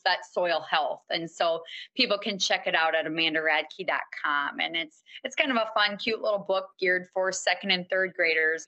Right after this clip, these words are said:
but it can start those conversations at a young age, uh, because unfortunately in schools today, the only message kids are receiving is meat, meat is bad for you and bad for the planet. And so my goal is to try to counter some of that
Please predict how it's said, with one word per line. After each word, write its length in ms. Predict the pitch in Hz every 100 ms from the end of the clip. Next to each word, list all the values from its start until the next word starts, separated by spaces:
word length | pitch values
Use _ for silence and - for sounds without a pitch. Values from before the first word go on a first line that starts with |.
| -
but 120 | 185
it 120 | 190
can 100 | 214
start 300 | 185 208 190 - - - -
those 220 | 233 226 226
conversations 880 | 220 196 202 - 175 180 202 185
at 100 | 180
a 80 | 160 147
young 220 | 165 156
age, 500 | 151 139 151 - - -
uh, 200 | 143 147
because 180 | 143 196
unfortunately 1040 | 208 190 220 226 226 208 165 170 160 160 - - -
in 160 | 196 190
schools 440 | - 190 180 175
today, 380 | - 175 165 160
the 120 | 160 165
only 280 | 196 185
message 380 | 180 170 - 170 -
kids 220 | - 180
are 100 | 175
receiving 640 | 160 160 - 180 175 170 160
is 220 | 151 143
meat, 360 | 196 208 - -
meat 220 | 214 233 214
is 140 | 180
bad 280 | 196 190 190
for 120 | - 175
you 340 | 196 214 220
and 180 | 165 160
bad 280 | 170 175 -
for 80 | 170
the 140 | 151 -
planet. 320 | 175 156 139 - -
And 120 | 165 156
so 280 | - 160 165
my 200 | 185 185
goal 280 | 180 165
is 140 | 165 -
to 100 | 165
try 220 | - 165
to 160 | 156 156 - - _ - -
counter 380 | 220 220 175 160
some 260 | - 175
of 100 | 165
that 180 | 165